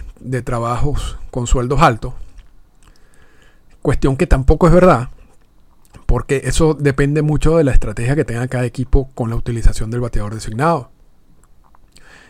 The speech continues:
Y hemos visto cómo hay equipos que prefieren, en vez de contratar a un, una de esos, eh,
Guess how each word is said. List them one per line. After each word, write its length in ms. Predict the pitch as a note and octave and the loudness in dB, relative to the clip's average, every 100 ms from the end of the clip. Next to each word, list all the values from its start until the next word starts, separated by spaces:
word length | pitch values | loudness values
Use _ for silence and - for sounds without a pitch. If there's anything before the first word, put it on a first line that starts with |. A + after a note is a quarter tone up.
| - | -6
Y 100 | C3+ | -2
hemos 220 | C3 C#3 | 2 4
visto 480 | F3 D3+ - D#3+ - - | 6 6 4 -2 -4 -10
cómo 240 | C#3+ B2 | -6 -4
hay 120 | C3 C#3+ | -2 -2
equipos 640 | F3 D3+ D#3+ D3+ - - - _ _ | 0 2 2 2 -4 -8 -12 _ _
que 120 | C3 | -2
prefieren, 680 | - A2+ C3+ C3+ C3 C#3 C3 _ _ _ _ | 0 0 0 0 0 -4 -6 _ _ _ _
en 160 | B2+ A#2 | -10 -8
vez 180 | A2+ | -4
de 80 | C3+ | -4
contratar 480 | C#3 D3 C3 E3+ D3+ | -2 -2 0 2 2
a 80 | A#2+ | 0
un, 400 | A#2 A#2 A2+ A2 _ - - - - - | -6 -10 -14 -18 _ -20 -20 -20 -20 -12
una 320 | - C#3 D3 | -2 0 2
de 120 | D3+ D3+ | 2 2
esos, 520 | - D#3+ C3 - - - | 4 2 2 2 0 -10
eh, 240 | D3 C3+ | -6 -4